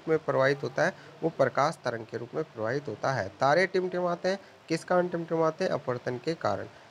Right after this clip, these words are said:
अगला क्वेश्चन है, दूरबीन का आविष्कार किसने किया था? गैलीलियो ने किया था। Very important question है।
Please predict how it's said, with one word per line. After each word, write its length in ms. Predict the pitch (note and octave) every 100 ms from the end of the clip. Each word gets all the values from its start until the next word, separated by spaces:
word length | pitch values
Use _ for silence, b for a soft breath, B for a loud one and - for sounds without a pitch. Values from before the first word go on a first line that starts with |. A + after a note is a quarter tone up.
| -
अगला 140 | F3+
क्वेश्चन 280 | F3+ F#3 G3+
है, 60 |
दूरबीन 420 | G3 E3+ D#3+ F3+ F#3+
का 120 | F#3
आविष्कार 340 | E3 E3 E3 D#3
किसने 260 | D#3 D#3+ D#3
किया 180 | E3 D#3+
था? 160 | F3+
गैलीलियो 520 | D#3+ B2+ A#2 A#2 A#2+
ने 120 | A2+ A2
किया 200 | A#2 B2
था। 140 | D#3+
Very 240 | B2+ A#2
important 420 | A2 A#2+ A#2+ D3 D#3
question 280 | D#3+ E3
है। 80 | E3+